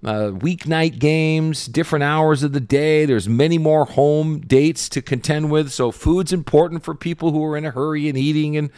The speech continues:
tired of waiting in lines and tight hallways for hot dogs. It, there's a, there's a lot of challenges there, and I've not seen anything done.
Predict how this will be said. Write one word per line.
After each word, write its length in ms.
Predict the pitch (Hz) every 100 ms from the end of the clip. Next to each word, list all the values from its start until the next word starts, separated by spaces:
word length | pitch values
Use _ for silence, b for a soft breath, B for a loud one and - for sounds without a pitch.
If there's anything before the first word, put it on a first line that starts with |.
| B B B B
tired 300 | - 120 139
of 80 | 143
waiting 320 | 131 139 147 143
in 140 | 135
lines 400 | 120 135 139 127
and 140 | 135
tight 260 | - 131 135
hallways 520 | 120 143 143 135 139
for 160 | - 127
hot 240 | 131 131
dogs. 360 | 131 135 135 -
It, 180 | 143 -
there's 180 | 156
a, 80 | 165
there's 260 | 107 165 160
a 40 |
lot 220 | 170 160
of 80 | 170
challenges 680 | - 165 165 165 143 147 135
there, 260 | 147 151
and 100 | 147
I've 180 | 139 160
not 180 | 160 135
seen 220 | - 147
anything 520 | - 143 185 - 160
done. 340 | 139 147 151